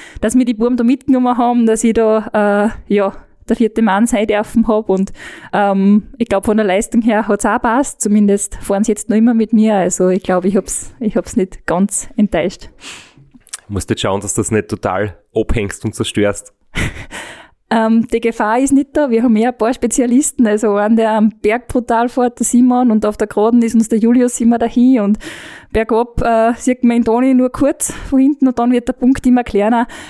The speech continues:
Speaker 1: Also, ähm, sie haben schon alle eine Qualitäten, äh, von denen ich sehr viel lernen darf und wo ich mir ein bisschen was abschauen darf. Ähm, Konkurrenz mache ich einer da, aber noch nicht. <laughs>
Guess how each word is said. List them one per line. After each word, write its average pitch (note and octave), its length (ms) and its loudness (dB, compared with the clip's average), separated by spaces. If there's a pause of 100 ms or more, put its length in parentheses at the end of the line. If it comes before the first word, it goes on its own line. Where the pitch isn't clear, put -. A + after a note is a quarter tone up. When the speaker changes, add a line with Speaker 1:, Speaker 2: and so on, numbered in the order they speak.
Speaker 1:
Also, A3+ 520 0
ähm, A3 460 0
sie C4 220 0
haben B3+ 120 0
schon C#4 140 -2
alle B3+ 300 0
eine A#3+ 140 0
Qualitäten, A#3+ 720 0 (180)
äh, G#3+ 260 0
von A3 160 -4
denen A3+ 320 0
ich A3+ 380 0
sehr A3 260 0
viel A3+ 220 0
lernen G#3+ 340 2
darf B3 300 0
und A#3 100 2
wo A3+ 80 2
ich A3+ 60 2
mir A3+ 80 2
ein A3 60 -8
bisschen A3+ 200 -2
was A3 160 0
abschauen A#3 360 0
darf. G#3+ 280 0 (460)
Ähm, G#3+ 400 2
Konkurrenz A3+ 640 -2
mache B3 280 2
ich A3 120 4
einer G#3+ 180 0
da, G3 200 2
aber F#3+ 140 0
noch G#3 120 2
nicht. - 280 0
<laughs> - 60 -4